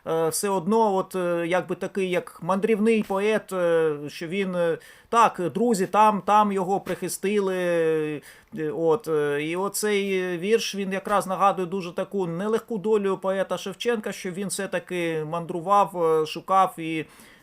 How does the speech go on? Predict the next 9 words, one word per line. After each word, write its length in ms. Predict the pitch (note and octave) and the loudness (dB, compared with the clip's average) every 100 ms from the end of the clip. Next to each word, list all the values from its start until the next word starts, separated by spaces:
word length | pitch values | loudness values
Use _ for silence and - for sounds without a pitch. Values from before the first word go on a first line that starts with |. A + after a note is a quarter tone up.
| - | -10
е, 40 | D#3 D3+ D#3 F3 | -6 -6 -6 -6
не 160 | F3+ A3+ | 0 2
так, 300 | C4+ B3 - | 4 4 4
як, 240 | G3+ - | 0 0
е, 720 | G3 F3+ F3 E3+ E3 D#3+ E3 D#3+ | 0 4 4 6 4 4 0 -2
сучасні 560 | A3 - A3+ F#3+ G3 | -6 2 4 4 -2
багатії 920 | E3 F#3 F#3 G#3+ G#3+ A#3 A3 G3 F3 | -4 -2 -2 -2 -2 -2 0 0 0
мають 560 | E3 G3+ G3 F#3 F3+ F#3+ D3+ | 0 2 2 0 -4 -8 -10
х-, 240 | - F#3+ | -10 -10